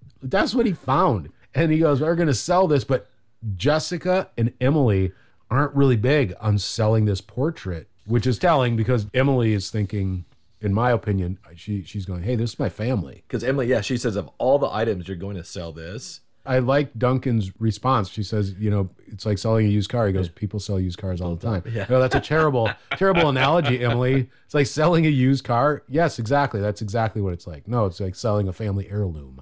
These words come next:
Speaker 2: Yeah. And at this point, I think Jessica is, kinda has a push-pull relationship with Emily because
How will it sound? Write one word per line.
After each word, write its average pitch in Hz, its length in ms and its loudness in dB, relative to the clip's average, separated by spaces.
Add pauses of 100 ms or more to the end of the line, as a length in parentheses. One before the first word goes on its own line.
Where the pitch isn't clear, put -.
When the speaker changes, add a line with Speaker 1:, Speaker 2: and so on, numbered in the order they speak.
Speaker 2:
Yeah. - 100 -18 (420)
And 147 80 -2
at 175 120 0
this 240 160 0
point, 214 340 -2
I 143 60 -4
think 135 240 -4
Jessica 135 640 -2 (380)
is, 107 260 -2 (180)
kinda 127 200 -4
has 123 200 0
a 101 60 -2
push-pull 123 800 -4
relationship 90 720 -4 (500)
with 123 280 0 (160)
Emily 123 680 -2 (280)
because 117 500 0